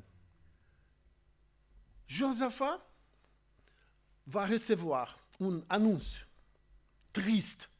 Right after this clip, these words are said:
et très, très, très mauvaise, qui, une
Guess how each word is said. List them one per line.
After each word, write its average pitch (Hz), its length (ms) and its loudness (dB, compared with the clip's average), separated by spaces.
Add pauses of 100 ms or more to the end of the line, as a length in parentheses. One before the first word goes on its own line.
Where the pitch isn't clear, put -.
(260)
et 165 100 -10 (120)
très, 285 180 -2
très, 262 220 -6
très 269 280 -8 (260)
mauvaise, 147 540 0 (800)
qui, 294 340 0 (300)
une 240 180 0